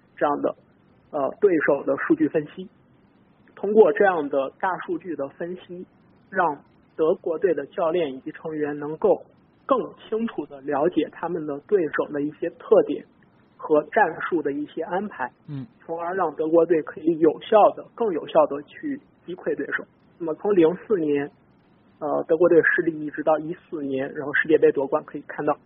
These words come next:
Speaker 1: 整个这样德国队的一个进化的过程。
Speaker 2: 嗯。
Speaker 1: 所有的这些信息也都是在，呃，他们的训练人员所使用的S A P公司开发的这样的一套系统里面所展示出来的，会随时推送到所有的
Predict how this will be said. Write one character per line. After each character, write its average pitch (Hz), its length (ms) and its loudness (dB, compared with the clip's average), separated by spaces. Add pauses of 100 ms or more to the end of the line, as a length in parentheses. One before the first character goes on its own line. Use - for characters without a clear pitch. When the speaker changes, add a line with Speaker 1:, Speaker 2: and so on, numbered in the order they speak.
(160)
Speaker 1:
整 143 140 -10
个 160 200 -2
这 165 100 -4
样 143 200 -2 (160)
德 143 120 -6
国 143 140 2
队 143 140 4
的 139 80 -2
一 135 80 -6
个 143 120 -4
进 151 180 -2
化 151 120 -6
的 143 100 -4
过 147 200 6
程。 - 120 -8 (160)
Speaker 2:
嗯。 107 320 -10
Speaker 1:
所 170 140 4
有 226 60 8
的 156 120 0
这 147 120 -6
些 147 160 -2
信 151 180 -10
息 - 180 -20 (380)
也 151 180 -4
都 202 220 0
是 160 220 0 (100)
在， 151 80 -4 (880)
呃， 147 240 -2 (400)
他 180 160 -2
们 175 260 -4
的 135 220 0 (400)
训 196 120 2
练 185 140 0 (100)
人 143 140 0
员 139 280 -4
所 160 200 -2
使 - 180 -2
用 143 200 -2
的 135 120 -8
S 151 340 -8
A 170 160 8
P 175 260 -6
公 160 200 -2
司 - 160 -12
开 - 240 -4
发 160 160 6
的 139 220 0
这 156 80 -10
样 143 100 -10
的 143 120 -4
一 139 80 -10
套 147 200 -10
系 - 220 -10
统 147 180 -12
里 143 80 -4
面 139 220 -10
所 147 160 -10
展 - 140 -4 (100)
示 151 160 -4
出 143 60 -10
来 131 140 -8
的， - 100 -18 (340)
会 156 160 2 (120)
随 165 160 4
时 165 200 4
推 - 180 -6
送 160 180 -4
到 139 180 0 (140)
所 147 200 2
有 190 200 6
的 143 140 -10